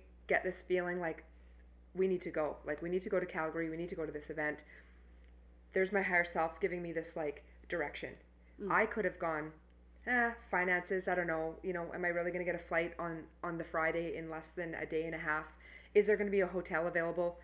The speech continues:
Speaker 1: All these things, right? So this is a perfect example of people having a, a road and a direction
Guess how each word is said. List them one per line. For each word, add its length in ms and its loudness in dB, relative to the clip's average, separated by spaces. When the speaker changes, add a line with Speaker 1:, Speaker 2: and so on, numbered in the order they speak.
Speaker 1:
All 160 10
these 180 2
things, 320 0
right? 220 4
So 140 -2
this 200 -2
is 100 -4
a 40 -2
perfect 260 -4
example 380 0
of 120 -8
people 400 0
having 360 4
a, 80 2
a 100 4
road 540 8
and 80 -2
a 60 2
direction 720 2